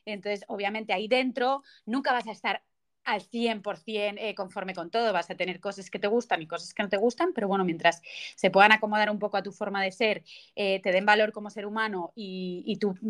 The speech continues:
produzcas y, y seas productivo, eh, a la vez que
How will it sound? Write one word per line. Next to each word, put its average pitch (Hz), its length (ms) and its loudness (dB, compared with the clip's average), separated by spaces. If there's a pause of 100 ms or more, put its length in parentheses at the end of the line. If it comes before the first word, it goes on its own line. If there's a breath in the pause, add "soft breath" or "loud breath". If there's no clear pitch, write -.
(140)
produzcas 190 640 4
y, 196 100 -6
y 190 140 -4
seas 190 260 2
productivo, 196 680 0
eh, 165 320 2
a 156 100 0
la 151 120 0
vez 170 240 -6
que 175 280 -2